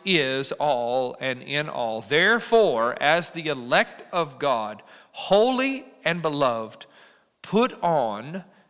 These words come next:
tender mercy, mercies, kindness, humility, meekness, long-suffering, bearing with one another and forgiving one another if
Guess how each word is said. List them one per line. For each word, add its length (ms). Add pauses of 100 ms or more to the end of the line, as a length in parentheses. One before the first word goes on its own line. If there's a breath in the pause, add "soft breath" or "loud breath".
(180 soft breath)
tender 360
mercy, 600 (500)
mercies, 500
kindness, 680
humility, 800 (100)
meekness, 720
long-suffering, 920 (420 loud breath)
bearing 540
with 160
one 200
another 420
and 180
forgiving 560
one 200
another 360
if 160